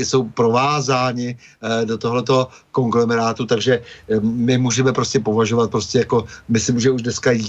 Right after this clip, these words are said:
jednoznačně, eh, tuhletu stranu za tu, která provokovala, která chtěla vlastně zinscenovat jako celou, celou tu,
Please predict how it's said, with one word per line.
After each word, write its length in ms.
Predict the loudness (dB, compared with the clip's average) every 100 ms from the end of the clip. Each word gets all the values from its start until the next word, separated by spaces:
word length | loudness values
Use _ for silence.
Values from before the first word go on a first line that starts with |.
| 0
jednoznačně, 960 | 0 0 -2 -2 0 -2 -4 -8 -8 -10
eh, 440 | -14 -2 0 2
tuhletu 320 | 0 0 -2 -4
stranu 380 | -2 0 0 0
za 360 | 0 2 2 0
tu, 120 | 0 -2
která 340 | 0 0 0
provokovala, 840 | 0 -2 -2 -2 0 0 2 -2 -4 -14 -4
která 380 | 2 2 2 0
chtěla 300 | -2 0 -2 -6 -6
vlastně 320 | -2 0 0 0 0
zinscenovat 840 | 0 -2 -4 0 2 4 2 -2 -2
jako 240 | -2 -2
celou, 260 | -2 -2 -2
celou 260 | 0 -2
tu, 120 | 0